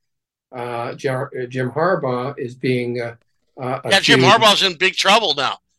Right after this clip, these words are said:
Speaker 2: again.
Speaker 1: Well, but, but nothing's gonna happen because it's Michigan.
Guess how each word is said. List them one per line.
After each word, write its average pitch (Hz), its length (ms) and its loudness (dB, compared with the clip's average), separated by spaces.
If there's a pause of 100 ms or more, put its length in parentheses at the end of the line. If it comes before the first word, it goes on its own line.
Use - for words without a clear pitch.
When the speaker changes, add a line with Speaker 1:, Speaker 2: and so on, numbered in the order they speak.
(120)
Speaker 2:
again. 175 440 4
Speaker 1:
Well, 131 120 -4
but, 156 120 0 (300)
but 156 220 -2
nothing's 165 520 -2
gonna 147 260 -4
happen 151 440 -8
because 127 400 -6
it's 123 160 -10
Michigan. 131 600 -4